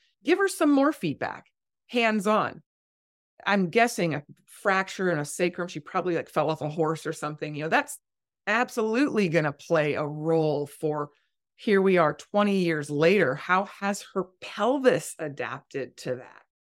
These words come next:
She might not move well in the pelvis. She might not move well, and now it's affecting her pelvic floor. So doing just some simple pelvic tilting,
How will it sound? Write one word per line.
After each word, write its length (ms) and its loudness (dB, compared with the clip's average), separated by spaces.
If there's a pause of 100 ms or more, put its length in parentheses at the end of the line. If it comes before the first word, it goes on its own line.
She 260 -4
might 400 0
not 560 0 (600)
move 600 6
well 680 2
in 240 0
the 60 -4
pelvis. 520 -6
She 200 -4
might 220 2
not 200 0
move 380 -2
well, 580 0 (300)
and 200 -2
now 480 2
it's 360 -6 (320)
affecting 560 -4
her 100 -8
pelvic 460 -6
floor. 540 0
So 400 -2 (320)
doing 420 -2
just 380 -6
some 220 -8
simple 760 -8
pelvic 520 -4 (200)
tilting, 840 -8